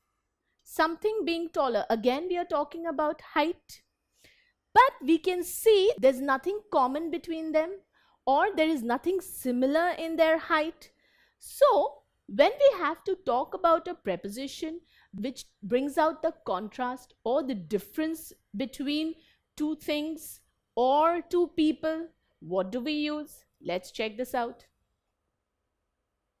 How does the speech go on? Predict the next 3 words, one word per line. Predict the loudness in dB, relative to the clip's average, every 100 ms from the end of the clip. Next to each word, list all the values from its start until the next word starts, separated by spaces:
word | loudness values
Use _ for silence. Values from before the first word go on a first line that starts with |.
| _ _ _ _ _ -20 _ _
We | -2 4 6 6
use | 2 -2 -2 -4 -6 -14 -18 _ _ _ _
than. | -2 0 0